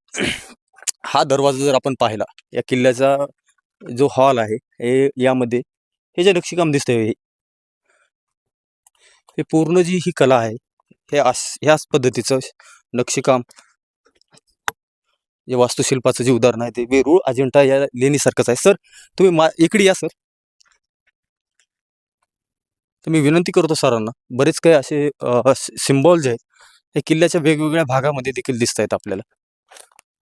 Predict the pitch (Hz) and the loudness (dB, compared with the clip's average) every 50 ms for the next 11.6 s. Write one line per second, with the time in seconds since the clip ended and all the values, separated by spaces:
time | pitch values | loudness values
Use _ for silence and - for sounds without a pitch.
0 | _ _ _ _ _ _ _ - 127 135 143 147 135 - - - - - - _ | _ _ _ _ _ _ _ -6 -4 -2 -2 -2 -2 -6 -16 -20 -20 -20 -20 _
1 | _ _ _ _ _ _ _ _ _ _ _ _ _ _ _ _ _ _ _ - | _ _ _ _ _ _ _ _ _ _ _ _ _ _ _ _ _ _ _ -20
2 | - _ _ _ _ - _ _ _ _ - _ _ - - - _ - - - | -20 _ _ _ _ -20 _ _ _ _ -20 _ _ -20 -20 -20 _ -20 -20 -20
3 | - - - - - - - - _ _ _ _ _ _ _ _ _ - - _ | -20 -20 -20 -20 -20 -20 -20 -20 _ _ _ _ _ _ _ _ _ -20 -20 _
4 | _ _ _ _ _ _ - - _ - _ - - 156 175 185 180 170 160 - | _ _ _ _ _ _ -14 -14 _ -20 _ -14 -8 -4 -4 -2 -2 -4 -6 -10
5 | - - - - - 80 - - - 135 147 170 170 - 160 170 165 147 135 - | -18 -20 -16 -14 -14 -14 -14 -8 0 2 2 2 2 0 -2 0 2 2 0 0
6 | 135 127 - 113 107 104 - 107 120 139 139 120 - _ _ - - 151 - - | -2 -4 -2 -4 -4 -2 -4 -4 0 0 -2 -2 -2 _ _ -2 -2 0 2 2
7 | 156 135 - 160 143 139 - - _ 127 127 147 120 - - - - - _ _ | -2 0 2 0 0 0 -2 -6 _ 0 0 0 0 0 -4 -12 -20 -20 _ _
8 | _ _ _ _ _ _ _ _ _ _ _ _ _ _ _ _ _ _ _ _ | _ _ _ _ _ _ _ _ _ _ _ _ _ _ _ _ _ _ _ _
9 | _ _ - _ _ - - - _ 117 123 127 156 160 - 160 151 147 147 156 | _ _ -20 _ _ -18 -18 -8 _ -2 2 2 2 0 2 0 0 4 4 4
10 | 156 151 - 175 165 170 170 - - 151 - 143 135 139 139 139 139 143 139 131 | 4 4 4 4 4 4 2 0 -6 -2 0 2 2 4 4 2 2 2 2 0
11 | 139 - 131 127 - - - 117 113 110 104 | -2 -4 -6 -8 -8 -2 0 0 0 0 -2